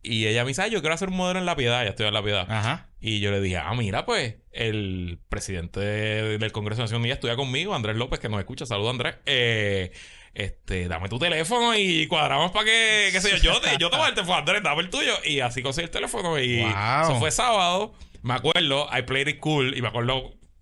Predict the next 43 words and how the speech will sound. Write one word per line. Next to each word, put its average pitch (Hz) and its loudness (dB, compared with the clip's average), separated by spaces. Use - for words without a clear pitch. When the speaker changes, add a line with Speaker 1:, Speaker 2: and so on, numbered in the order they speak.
Speaker 1:
conversar 120 -4
con 123 -4
mis 131 -2
panas 139 0
como 120 -4
que 107 -2
Speaker 2:
¿Cuándo 151 2
Speaker 1:
esta 165 2
Speaker 2:
vas 165 2
a 160 4
llamar? 135 2
¿Cuándo 123 0
vas 127 0
a - 2
llamar? 104 0
Speaker 1:
No 131 2
la 131 4
llamé 135 2
domingo, 165 2
no 127 0
la 127 4
llamé 135 2
lunes, 185 0
la 143 2
llamé 123 2
martes. 113 -2
Entonces - -2
la 139 2
llamé 123 -2
martes, 202 -2
strictly 170 0
business. 110 -4
Fue 127 -4
como 139 -2
que, 123 2
"Mira, 185 2
hablé 139 2
con 156 0
Andrés, 208 2
estos - -6
son 170 -2
los 180 -2
pasos, 190 2